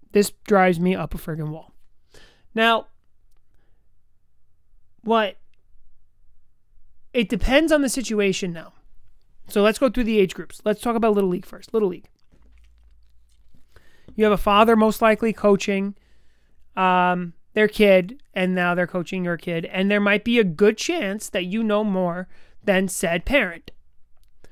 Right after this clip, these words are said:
But you didn't wanna be a coach. So it's not your job to coach your kid. You know whose job it is? The father who is there. Now, I'm against daddy baseball up until a certain point.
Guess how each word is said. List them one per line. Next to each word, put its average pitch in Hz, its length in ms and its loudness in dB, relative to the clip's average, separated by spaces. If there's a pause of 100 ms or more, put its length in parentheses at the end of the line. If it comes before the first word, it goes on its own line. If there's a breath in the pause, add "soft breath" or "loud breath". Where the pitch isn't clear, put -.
(140 soft breath)
But 269 300 2 (540)
you 247 140 4
didn't 330 300 0 (220)
wanna 254 220 2
be 262 160 4
a 285 80 2
coach. - 460 -4 (380)
So 269 220 2
it's 277 100 -2
not 302 140 4
your 294 140 -2
job 302 240 4
to 254 60 -2
coach 269 220 0
your 247 60 -6
kid. 190 280 0 (1200)
You 214 60 -4
know 233 80 2
whose 254 140 4
job 269 240 4
it 311 60 2
is? 311 160 0
The 208 80 -4
father 247 340 0
who 233 140 2
is 285 240 2
there. 170 340 -6 (460 soft breath)
Now, 202 200 2
I'm 240 340 2
against 202 440 2
daddy 185 280 0
baseball - 640 -6 (380)
up 208 220 0
until 196 280 2
a 180 40 2
certain 190 300 -4
point. 170 260 -8